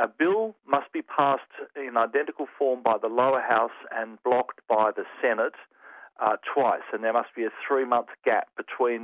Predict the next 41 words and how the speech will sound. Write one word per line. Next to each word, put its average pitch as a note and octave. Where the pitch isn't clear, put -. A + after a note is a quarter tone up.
the G#2+
first B2
block A2
and A2
the G#2
second A2
block. F#2
If D#3
that D3
happens, A2+
the -
Prime B2
Minister C3
has A#2+
what's -
called A2
a G#2
trigger D3
bill B2+
and G2+
can G#2
go B2+
to A#2+
the A2
Governor G#2
General G#2+
and G#2
say, G#2
"The G2
Senate D3+
is A2
refusing C3
to -
pass A2+
this A2
bill, C3+
which G#2+
the G2+
lower C3+
house G2+
is -